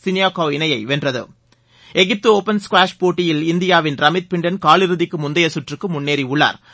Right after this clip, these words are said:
ஆடவர் ஒற்றையர் பிரிவு இரண்டாவது சுற்றில் அவர் பதினொன்று ஐந்து, பதினொன்று நான்கு, பதினொன்று எட்டு என்ற செட் கணக்கில்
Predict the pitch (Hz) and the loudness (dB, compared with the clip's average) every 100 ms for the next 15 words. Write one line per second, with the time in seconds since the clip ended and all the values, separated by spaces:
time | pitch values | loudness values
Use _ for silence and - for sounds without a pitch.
0 | - - 175 226 247 240 170 175 220 220 | -6 4 6 6 4 4 2 0 0 0
1 | 180 190 196 175 190 202 196 185 180 147 | 2 0 2 2 4 4 4 0 -4 -4
2 | 175 180 - 160 165 160 165 196 214 220 | -2 -2 -2 -2 0 -2 -2 0 0 0
3 | 185 185 208 175 160 185 185 156 147 170 | 0 -2 -4 -4 -4 -2 -4 -2 0 0
4 | 185 190 156 170 175 160 139 135 - 143 | -4 -2 -2 -2 -4 -4 -4 -4 -4 -6
5 | - 147 147 156 - 151 151 165 98 | -4 -4 -4 -6 -6 -4 -4 -4 -6